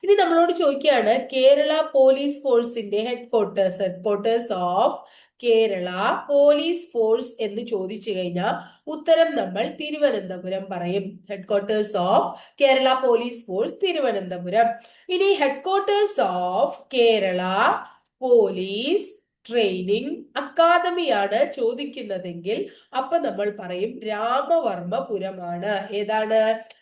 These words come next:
രാമവർമ്മപുരമാണ്. ഇവിടെയാണ് കേരള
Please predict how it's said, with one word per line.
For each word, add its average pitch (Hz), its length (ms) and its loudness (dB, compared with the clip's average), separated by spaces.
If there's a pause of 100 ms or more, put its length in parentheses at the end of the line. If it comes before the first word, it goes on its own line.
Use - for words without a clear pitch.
(220)
രാമവർമ്മപുരമാണ്. 190 2000 -4
ഇവിടെയാണ് 220 580 0 (120)
കേരള 196 380 -4